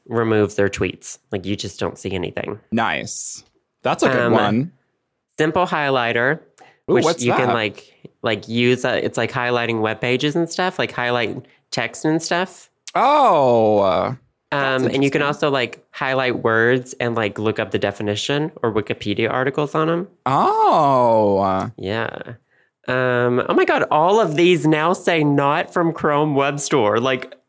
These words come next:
Speaker 2: Oh my
Speaker 1: eighty percent
Speaker 2: God.
Speaker 1: of my extensions.
Speaker 2: So if you ever uninstall Chrome or
Speaker 1: I'm done.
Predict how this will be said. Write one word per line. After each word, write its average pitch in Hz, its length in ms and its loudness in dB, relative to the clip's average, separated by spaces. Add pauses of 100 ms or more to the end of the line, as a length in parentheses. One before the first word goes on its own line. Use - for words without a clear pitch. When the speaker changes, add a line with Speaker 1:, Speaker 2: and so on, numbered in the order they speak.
Speaker 2:
Oh 120 160 2
my 156 120 2
Speaker 1:
eighty 185 120 4
percent 143 380 2
Speaker 2:
God. 147 40 0
Speaker 1:
of 147 80 0
my 139 160 0
extensions. 123 920 -2 (640)
Speaker 2:
So 123 320 2
if 139 180 -2
you 165 140 0
ever 160 340 2
uninstall 147 640 0
Chrome 110 720 0 (120)
or 101 720 2
Speaker 1:
I'm 120 120 -4
done. 113 540 -4